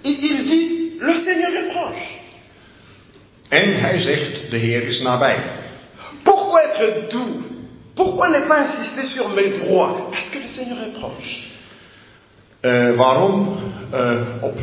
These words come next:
Speaker 2: mijn rechten bestaan als de Heer nabij is?
Speaker 1: Parce que le Seigneur, le juste juge, vient résoudre tous les problèmes d'injustice dont j'ai été l'objet.
Speaker 2: Dat is ook, eh, want de Heer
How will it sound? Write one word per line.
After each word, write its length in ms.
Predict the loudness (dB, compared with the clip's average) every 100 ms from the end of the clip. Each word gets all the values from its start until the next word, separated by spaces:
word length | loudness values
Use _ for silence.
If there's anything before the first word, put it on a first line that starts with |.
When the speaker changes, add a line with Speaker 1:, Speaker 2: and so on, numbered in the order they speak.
| -6
Speaker 2:
mijn 400 | -2 0 0 -4 -4
rechten 480 | -4 -4 -4 -4
bestaan 640 | -2 -2 0 0 2 0 0
als 240 | -2 -4
de 80 | -2
Heer 260 | 0 2 2
nabij 380 | 2 4 2 2 0
is? 340 | -2 -4 -6 -14 -20 -18 -12 -12 -2
Speaker 1:
Parce 220 | -2 0
que 80 | 0
le 140 | 0 0
Seigneur, 260 | -2 -2 -2 -4 -4
le 160 | -2
juste 440 | -2 -4 -4 -6 -8
juge, 500 | -6 -6 -6 -4 -4 -4 -4
vient 360 | -2 2 2 0 -4 0
résoudre 600 | 0 0 -4 -2 -2 0
tous 540 | 2 4 6 6 4 2
les 220 | -4 -4
problèmes 380 | -6 -6 -8 -6
d'injustice 680 | -8 -8 -12 -14 -16 -18 -18 -20 -20 -20 -20 -20 -20 -2
dont 200 | 2 2 2
j'ai 100 | 0 -2
été 100 | -2
l'objet. 380 | -2 -2 -2 -6 -8 -12 -18 -20 -20 -20 -20 -6
Speaker 2:
Dat 160 | -2 0
is 120 | 2
ook, 260 | 2 2 2
eh, 260 | 4 4 2 -4 -8 -6 0
want 320 | 2 2 2
de 80 | 4
Heer 500 | 6 6 4 0